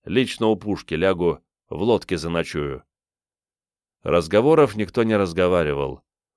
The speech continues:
Устраивались на стоянке в полном молчании. Переговаривались понятными всем жестами.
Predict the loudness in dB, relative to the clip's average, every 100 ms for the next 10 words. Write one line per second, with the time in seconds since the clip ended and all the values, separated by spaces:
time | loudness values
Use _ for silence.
0 | _ -10 -4 2 4 4 4 0 -2 -6
1 | -2 0 0 -2 -6 -8 -2 0 0 -2
2 | -2 -2 -2 -2 -4 -4 -12 -16 _ _
3 | _ _ _ _ _ _ -8 -4 0 2
4 | 4 4 4 0 -2 -4 -2 -2 -2 -4
5 | -4 -4 -4 -2 -4 -4 -6 -10 -12